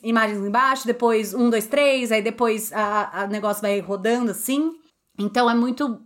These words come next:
bacana, assim, me lembra um pouco vlog de YouTube, mas não no sentido pejorativo, no bom sentido, tipo, vlogs bem editados, aquela coisa de viagem, uma coisa tendência, sabe?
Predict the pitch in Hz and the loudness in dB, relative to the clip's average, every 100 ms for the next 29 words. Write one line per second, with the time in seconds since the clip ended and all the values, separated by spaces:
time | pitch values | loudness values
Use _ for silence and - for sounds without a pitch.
0 | _ 202 240 - 226 208 214 214 247 240 | _ -2 -2 0 -2 -2 -4 -2 0 0
1 | 262 262 247 240 254 254 220 180 - _ | -2 0 0 0 -2 0 0 -4 -10 _
2 | _ _ _ _ 202 240 254 240 202 233 | _ _ _ _ -2 2 2 0 0 -2
3 | 226 269 269 214 240 220 233 226 269 330 | 0 0 0 0 0 2 2 2 2 2
4 | 359 320 294 285 277 269 269 269 285 285 | 2 2 2 2 0 0 2 2 0 0
5 | 220 226 214 247 285 311 339 285 220 196 | 0 0 2 0 2 0 0 0 0 -2
6 | 196 - 208 170 175 233 240 226 208 233 | -4 -6 -8 -6 0 0 2 0 0 0
7 | 220 226 220 220 190 208 202 202 220 220 | 0 0 2 2 0 0 0 0 -2 -4
8 | 170 180 202 208 202 214 220 202 185 196 | -6 -8 -6 -2 0 2 2 0 -2 -4
9 | 202 202 226 220 208 202 226 226 202 208 | -4 -4 -2 -2 -4 -4 -2 0 2 2
10 | 240 240 233 226 185 - 214 190 165 | 2 2 0 0 -4 0 0 -2 -6